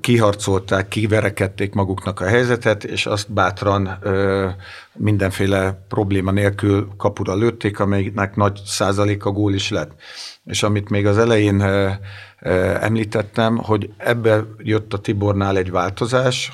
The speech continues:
hogy nem feltétlenül csak én, hanem mi, ö, ami a Sapicsnál a magyar válogatott szerencséjére, ö, nem, ö, fejlődött ki ez a, ez a, ö,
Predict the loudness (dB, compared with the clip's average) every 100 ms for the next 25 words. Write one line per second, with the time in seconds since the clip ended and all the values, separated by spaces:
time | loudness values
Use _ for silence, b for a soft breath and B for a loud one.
0 | -4 -2 0 2 2 0 0 0 0 0
1 | -4 -2 -2 -2 -2 -4 -6 -6 -4 -2
2 | -2 -4 -4 -2 0 0 -2 B B B
3 | B -2 2 2 2 0 0 2 2 2
4 | 0 -2 -6 0 2 2 0 -4 0 0
5 | -2 -2 0 0 -2 0 0 0 -2 -2
6 | -4 -2 -2 -2 -4 -2 0 2 4 2
7 | 0 B B -2 0 2 0 0 0 0
8 | 0 -6 -8 -4 -2 -2 -4 -2 0 2
9 | 2 0 -2 -2 -4 -4 -8 -18 -10 -6
10 | -4 -2 -4 B B B -8 -6 -2 -2
11 | -2 -6 -6 -4 -4